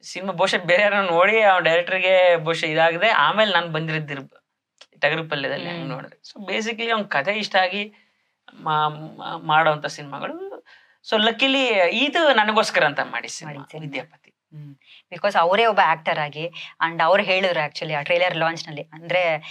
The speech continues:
Speaker 2: ಅವ್ರು ದುಡ್ಡಿದ್ ದುಡ್ಡನ್ನ ಅವ್ರು ಮತ್ತೆ ಸಿನಿಮಾಗೋಸ್ಕರನೇ ಹಾಕ್ತಿದ್ದಾರೆ ಅಂತ. ಅವ್ರು ಪ್ರೊಡಕ್ಷನ್ ಸ್ಟಾರ್ಟ್ ಮಾಡ್ದಾಗಿಂದಲೂ ನೀವು ಬಹುಶಃ ಅವ್ರ ಜೊತೆನೇ ಇದ್ದೀರಾ?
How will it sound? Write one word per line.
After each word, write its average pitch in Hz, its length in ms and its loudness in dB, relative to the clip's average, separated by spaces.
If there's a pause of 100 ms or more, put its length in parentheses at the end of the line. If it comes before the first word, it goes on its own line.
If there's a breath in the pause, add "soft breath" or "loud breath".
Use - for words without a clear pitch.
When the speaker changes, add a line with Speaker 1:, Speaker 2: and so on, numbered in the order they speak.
(180 loud breath)
Speaker 2:
ಅವ್ರು 170 220 2
ದುಡ್ಡಿದ್ 175 300 -2
ದುಡ್ಡನ್ನ 180 380 -4
ಅವ್ರು 165 180 0
ಮತ್ತೆ 160 240 -2
ಸಿನಿಮಾಗೋಸ್ಕರನೇ 170 680 -4
ಹಾಕ್ತಿದ್ದಾರೆ 156 540 -6
ಅಂತ. 139 140 -12 (320 loud breath)
ಅವ್ರು 208 200 2
ಪ್ರೊಡಕ್ಷನ್ 214 400 2
ಸ್ಟಾರ್ಟ್ 202 280 2
ಮಾಡ್ದಾಗಿಂದಲೂ 202 500 0
ನೀವು 202 160 -6
ಬಹುಶಃ 170 280 -4
ಅವ್ರ 175 180 0
ಜೊತೆನೇ 180 260 -4
ಇದ್ದೀರಾ? 147 460 -10